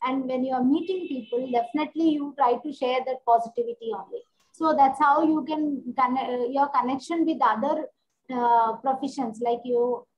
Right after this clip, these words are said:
have other, uh, um, uh, multidisciplinary is that what we work in the hospitals, uh, not just single,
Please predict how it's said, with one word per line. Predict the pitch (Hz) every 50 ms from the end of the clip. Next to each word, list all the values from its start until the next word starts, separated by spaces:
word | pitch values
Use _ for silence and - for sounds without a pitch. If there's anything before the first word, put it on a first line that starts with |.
| _ _ -
have | 247 254 247
other, | 247 233 233 240 269 277 269 277
uh, | 262 254 254 247 240 - - - 233
um, | 233 226 226 220 220 220 220 214 214 208 - - -
uh, | 233 226 226 220 214 214 208 208 - - - -
multidisciplinary | 226 226 240 247 254 - 254 240 - 269 - _ 262 269 269 262 254 262 269 269 269 247 233 _ _ _ _ _ -
is | 240 254 247 254 254 262 247 214
that | - 240 247 262 254 247
what | 247 240 240 240 240 247
we | 277 277 262
work | 226 226 233 240 240 - 269
in | 254 247
the | 247
hospitals, | 233 208 208 - - - 208 - 202 196 - _ _ _ _ _ _ _ _ -
uh, | 240 233 240
not | 247 262 269 285 285 247 220
just | 277 269 277 - - -
single, | - 262 254 262 277 269 277 269 -